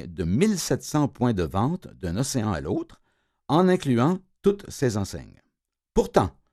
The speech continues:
deux tentatives d'expansion aux États-Unis ont échoué. Au début des années quatre-vingts, l'entreprise a acquis une chaîne établie au Texas qui lui a fait perdre trois cents millions de,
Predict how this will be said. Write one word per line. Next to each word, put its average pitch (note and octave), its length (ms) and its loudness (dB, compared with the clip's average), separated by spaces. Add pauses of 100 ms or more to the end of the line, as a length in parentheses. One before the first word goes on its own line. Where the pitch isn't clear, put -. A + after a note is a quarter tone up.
(100)
deux E3 180 4
tentatives E3+ 460 0
d'expansion D3+ 540 -4
aux A2+ 40 2
États-Unis F2 560 -4 (160)
ont C3 80 0
échoué. D#2+ 360 -8 (720)
Au A#2 100 0
début B2 280 2
des B2+ 180 0
années A#2+ 160 0
quatre-vingts, G#2+ 500 0 (180)
l'entreprise G#2+ 640 -2
a G2+ 60 0
acquis D#2+ 260 -6
une E2 160 -2
chaîne G2 300 -2
établie D#2+ 320 -8
au D#2+ 80 -6
Texas E2 640 -12
qui F2+ 120 -14
lui D#2+ 100 -6
a D#2+ 40 -8
fait E2+ 120 -12
perdre G#2+ 260 -4
trois E2 180 -12
cents F#2+ 160 -8
millions D#2 300 -10
de, C#2 180 -18